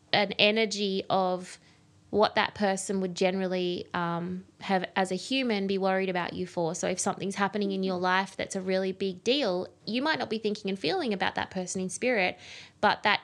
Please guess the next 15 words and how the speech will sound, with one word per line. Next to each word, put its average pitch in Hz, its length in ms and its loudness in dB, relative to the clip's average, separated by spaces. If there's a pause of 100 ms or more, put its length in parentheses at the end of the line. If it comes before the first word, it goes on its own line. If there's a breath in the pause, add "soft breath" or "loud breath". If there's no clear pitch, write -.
energy 208 540 0
that 190 200 -2
is 196 120 -6
happening 196 420 0
to 185 160 -4
your 180 240 0
soul, 180 580 0 (540 loud breath)
they 202 100 8
can 208 180 0
sense 247 400 2
it - 140 -4
from 190 200 -2
where 180 160 0
they're 180 220 0
at 180 280 -2